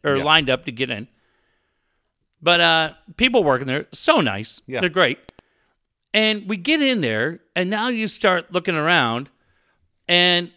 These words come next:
Speaker 1: I said this two, three years ago. I never really bought a pair of Air Jordans.
Speaker 2: Yeah.
Speaker 1: But I got a pair, and they were, like, the most comfortable shoes I ever had. They were great.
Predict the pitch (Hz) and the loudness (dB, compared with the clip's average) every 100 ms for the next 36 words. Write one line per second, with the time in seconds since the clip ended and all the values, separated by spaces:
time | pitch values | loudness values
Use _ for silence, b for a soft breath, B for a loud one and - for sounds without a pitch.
0 | _ _ 160 208 208 - 277 269 208 190 | _ _ -10 -6 -4 -4 -4 -2 0 0
1 | 175 - - _ - 269 226 233 226 240 | 0 -4 -8 _ 0 0 2 0 0 0
2 | 262 170 123 113 131 147 _ _ _ _ | 0 -2 0 2 0 -4 _ _ _ _
3 | 392 381 330 320 302 233 262 254 165 160 | 0 0 2 2 2 2 2 0 2 2
4 | 147 170 170 123 165 190 117 147 - - | 4 2 2 0 0 0 -4 -6 -10 -14
5 | - 175 - _ _ - 226 220 233 240 | -6 -4 -4 _ _ 0 2 4 2 2
6 | - 175 185 202 208 220 196 220 226 - | 2 2 2 -2 0 -2 -2 -2 -2 -2
7 | 233 233 240 214 - 240 220 220 214 214 | -2 0 -2 -6 -4 -4 0 2 2 2
8 | 269 311 - 151 160 285 | 0 -2 -4 -8 0 0